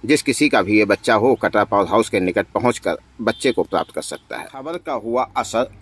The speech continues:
कटरा बाजार में अपने परिजनों से बिछड़ा मासूम आखिर परिजनों तक पहुंचा। श्रावस्ती जनपद के नवीन मॉडर्न थाना श्रावस्ती के कटरा बाजार का मामला, जहां पर एक चार वर्षीय मासूम भटक कर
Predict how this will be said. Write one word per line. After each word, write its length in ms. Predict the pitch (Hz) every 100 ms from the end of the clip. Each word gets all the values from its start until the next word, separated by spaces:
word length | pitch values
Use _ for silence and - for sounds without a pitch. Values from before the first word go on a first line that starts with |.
| - -
कटरा 300 | 123 143 147
बाजार 440 | 107 98 110 123
में 180 | 110 80 - - - - - -
अपने 260 | 131 131 131
परिजनों 420 | - 110 117 131
से 240 | - 104 - - - 123
बिछड़ा 360 | 123 123 139
मासूम 420 | 139 101 95 117 127
आखिर 280 | 107 104 135
परिजनों 440 | 127 110 95 107 -
तक 180 | 127 -
पहुंचा। 300 | 87 - 76
श्रावस्ती 400 | - 98 95 104
जनपद 360 | 90 95 123
के 160 | - 85 -
नवीन 240 | 107 107
मॉडर्न 260 | 104 92 95
थाना 240 | 95 92
श्रावस्ती 440 | 95 92 87 - 110
के 140 | 95
कटरा 300 | - 92 90
बाजार 300 | 82 82 98
का 120 | 101
मामला, 320 | 85 80 87
जहां 240 | 101 85 87
पर 180 | - 82
एक 120 | 87 - - -
चार 220 | 104 110
वर्षीय 380 | 98 82 - 92
मासूम 460 | 85 85 98 87 - - - - - - -
भटक 320 | 107 120 143
कर 200 | - 87